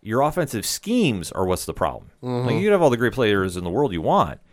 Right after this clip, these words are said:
Speaker 1: but if you don't show up on the field
Speaker 2: Yeah.
Speaker 1: and you play very inconsistent, which they have been doing lately, it's a different ballgame. So a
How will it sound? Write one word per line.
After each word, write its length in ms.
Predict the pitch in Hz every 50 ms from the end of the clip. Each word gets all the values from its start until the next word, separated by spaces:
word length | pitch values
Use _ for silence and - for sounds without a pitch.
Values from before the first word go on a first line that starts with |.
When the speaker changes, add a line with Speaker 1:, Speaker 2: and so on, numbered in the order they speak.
| _ _ _ _ _ _ _
Speaker 1:
but 120 | - 101 98
if 60 | 92
you 60 | 101
don't 140 | 120 143 123
show 120 | - 147 127
up 100 | - 110
on 80 | 95
the 60 | 73 -
field 560 | - - 214 247 226 110 76 65 60 - 95 - _ -
Speaker 2:
Yeah. 220 | 110 107 104 95 95
Speaker 1:
and 140 | 104 107 101
you 80 | 98
play 200 | - - 117 104
very 240 | 95 90 104 101 98
inconsistent, 600 | 92 90 - 76 - - 202 220 - - 95 76
which 220 | 92 92 - - 78
they 180 | 104 110 123 120
have 180 | 117 120 123 120
been 200 | 117 110 104 95
doing 420 | 87 104 135 208 247 220 139 101
lately, 540 | 90 90 82 76 69 67 69 71 82 123 - _ _ _ _ _ _ _ _ _ _ _ _ _ _ _ _ -
it's 140 | - 101 -
a 40 | 113
different 260 | 110 131 - 131 113
ballgame. 360 | 123 156 170 - - 55 53 - _ _ _ _ _ _ _ _ _
So 460 | - - - 92 92 92 92 92 92 87
a 180 | 62 87 85